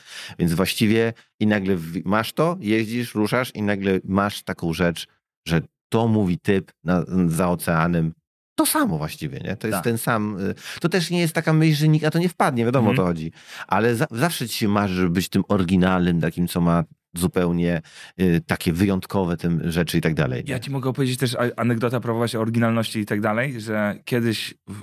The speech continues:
Speaker 2: to jest prawdziwa historia, że
Speaker 1: Mhm.
Speaker 2: miałem w szkole dzieciaka, który, y, Polak w Irlandii, który jak nauczycielka na informatyce kazała wpisać hotmail dot com, to on wpisał hotmale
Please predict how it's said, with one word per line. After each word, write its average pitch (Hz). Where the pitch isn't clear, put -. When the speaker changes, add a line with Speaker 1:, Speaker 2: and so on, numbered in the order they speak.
Speaker 2:
to -
jest 117
prawdziwa 127
historia, 101
że 90
Speaker 1:
Mhm. 90
Speaker 2:
miałem 123
w -
szkole 123
dzieciaka, 113
który, 113
y, 98
Polak 131
w 113
Irlandii, 127
który 117
jak 113
nauczycielka 117
na 113
informatyce 117
kazała 110
wpisać 110
hotmail 110
dot 104
com, 170
to -
on 127
wpisał 127
hotmale 113